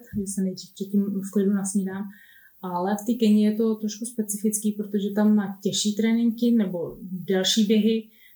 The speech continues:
tak tam je zvykem, že se vybíhá klidně v pět ráno. Protože je to kvůli teplu, je to kvůli větru, který se postupem,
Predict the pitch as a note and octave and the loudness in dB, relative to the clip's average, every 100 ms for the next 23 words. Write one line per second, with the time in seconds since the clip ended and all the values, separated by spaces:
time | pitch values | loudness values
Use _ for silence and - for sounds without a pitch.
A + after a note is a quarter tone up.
0 | - G#3 G3+ G3+ A3 G3+ G3 G#3 G#3 G#3 | -8 -2 2 4 6 4 4 4 4 4
1 | G#3+ G3+ G3 F#3 F#3+ G3 G3 G3 G#3 G3 | 2 2 0 0 0 0 0 0 0 2
2 | G#3 - G#3+ G3 F#3 F3+ E3 C#3+ _ - | 0 2 2 2 0 -4 -12 -18 _ -20
3 | _ _ - - - - - F#3 - F3+ | _ _ -20 -20 -20 -20 -6 -6 -2 0
4 | F#3+ F#3+ F#3 G3 F#3+ F#3+ E3+ - - A3 | 2 2 2 2 0 -2 -8 -12 -2 2
5 | G#3+ G#3 - G3+ G3 F#3 F3+ - F3+ F3 | 2 0 -2 -2 0 -2 -4 -6 -6 -4
6 | E3+ E3+ F3+ G#3 G#3 G#3+ F#3+ F#3+ G3 G3+ | -6 -4 -4 -2 -2 0 -2 -2 -6 -8
7 | - G3 G3 G3 | -10 -10 -8 -10